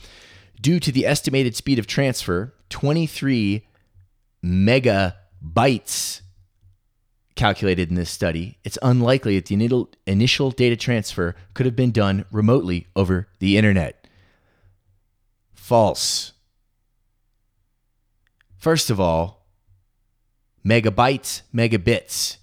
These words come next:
Do you know what the fucking difference is? Megabytes, megabits. You're talking about twenty-three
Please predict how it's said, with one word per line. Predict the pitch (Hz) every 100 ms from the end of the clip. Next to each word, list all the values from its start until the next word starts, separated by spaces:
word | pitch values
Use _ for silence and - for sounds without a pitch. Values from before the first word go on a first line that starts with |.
| _
Do | 196
you | 113
know | 151
what | 170 170
the | 151
fucking | 160 - 151
difference | 143 - 156 -
is? | 160 165 - - _ _ _ _ -
Megabytes, | 98 110 113 107 104 - 82 104 139 - - - -
megabits. | 113 113 117 127 - - - - _ _ _ _ - - -
You're | 127
talking | 139 143 135 139
about | 117 110 107 -
twenty-three | - 143 151 139 143 135 120 101